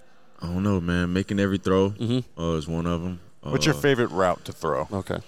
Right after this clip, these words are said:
Speaker 1: <laughs> I've been
Speaker 3: Besides
Speaker 1: saying
Speaker 3: the
Speaker 1: this,
Speaker 3: go ball. We,
Speaker 1: I've
Speaker 3: we,
Speaker 1: been saying
Speaker 3: yeah.
Speaker 1: this since high school. My favorite route to throw is a hitch.
Speaker 3: Okay.
Speaker 1: Yes, 'cause the most, uh, completed throw.
Speaker 3: I think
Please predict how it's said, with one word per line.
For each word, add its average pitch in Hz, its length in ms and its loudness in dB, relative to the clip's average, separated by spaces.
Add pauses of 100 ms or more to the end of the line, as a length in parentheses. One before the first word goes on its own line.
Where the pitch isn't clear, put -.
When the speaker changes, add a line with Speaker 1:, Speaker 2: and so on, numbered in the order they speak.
(640)
Speaker 1:
<laughs> - 0 - (420)
I've 101 160 2
been - 20 -6
Speaker 3:
Besides 127 180 8
Speaker 1:
saying - 240 6
Speaker 3:
the 107 60 6
Speaker 1:
this, - 100 4
Speaker 3:
go 131 180 4
ball. 85 280 2
We, 95 120 2
Speaker 1:
I've 95 100 4
Speaker 3:
we, 107 60 4
Speaker 1:
been 117 140 8
saying 113 280 4
Speaker 3:
yeah. 107 60 6
Speaker 1:
this 98 100 4
since 90 200 0
high 92 220 4
school. 90 280 0
My 85 180 0
favorite 98 280 4
route 85 200 2
to 78 60 -4
throw 87 260 0
is 71 100 -2
a 64 60 -4
hitch. - 460 -2 (180)
Speaker 3:
Okay. 139 460 2
Speaker 1:
Yes, 80 220 -2
'cause 90 200 0
the 98 80 -4
most, 90 300 0
uh, 82 200 0
completed 90 440 2
throw. 78 240 0 (920)
Speaker 3:
I 156 100 2
think 226 220 4